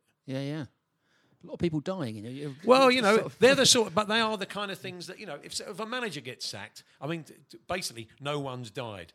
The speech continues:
Speaker 2: A manager gets sacked,
Speaker 1: Yeah.
Speaker 2: and then you, that's not a massive, "Okay, it's a shame. What a shock. Tell us what you think. Get guests on." But when someone's dead,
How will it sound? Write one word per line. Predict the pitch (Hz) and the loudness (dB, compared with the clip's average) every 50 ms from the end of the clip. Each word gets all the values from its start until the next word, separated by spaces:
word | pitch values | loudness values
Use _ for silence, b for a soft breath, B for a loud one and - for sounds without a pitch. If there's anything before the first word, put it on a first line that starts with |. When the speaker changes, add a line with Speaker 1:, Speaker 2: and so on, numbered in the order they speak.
| B B | B B
Speaker 2:
A | B 156 | B -8
manager | 190 220 214 208 180 175 | -8 -6 -6 -6 -10 -10
gets | - 175 160 - - | -12 -12 -10 -8 -8
sacked, | - 156 143 143 143 _ - | -6 -6 -6 -8 -10 _ -16
Speaker 1:
Yeah. | 120 110 101 104 b b b | -16 -16 -16 -18 b b b
Speaker 2:
and | - 143 151 147 | -10 -10 -8 -8
then | 151 143 143 147 139 B B | -8 -10 -10 -12 -14 B B
you, | B 139 165 | B -12 -10
that's | 170 165 156 - | -8 -8 -8 -8
not | 175 185 - | -8 -8 -6
a | |
massive, | 147 151 160 160 147 135 - - - - | -8 -8 -6 -6 -6 -6 -6 -8 -8 -8
"Okay, | 165 170 - - 131 135 - | -10 -10 -8 -10 -12 -10 -10
it's | - - 131 - - | -14 -12 -10 -10 -8
a | |
shame. | 135 - - 170 151 123 104 - b b b | -6 -6 -6 -6 -8 -10 -12 -16 b b b
What | 135 160 156 - | -8 -8 -8 -6
a | 127 | -8
shock. | - - - 156 127 107 - - _ b b b - | -6 -6 -6 -6 -8 -10 -12 -16 _ b b b -12
Tell | - 151 151 | -12 -10 -8
us | 147 - - | -8 -10 -10
what | 147 131 123 | -12 -14 -16
you | 131 | -16
think. | 117 - 143 143 139 139 123 - b b b b b b | -16 -12 -10 -10 -10 -10 -14 -20 b b b b b b
Get | - 151 135 _ - | -14 -14 -14 _ -14
guests | 143 135 131 - - | -14 -10 -8 -8 -8
on." | 160 139 107 92 B B B B | -8 -8 -12 -14 B B B B
But | 214 | -12
when | 233 247 | -10 -8
someone's | - 233 202 175 160 135 | -6 -6 -4 -4 -6 -8
dead, | 110 - 190 175 139 120 90 101 - | -6 -4 -4 -4 -4 -4 -10 -14 -18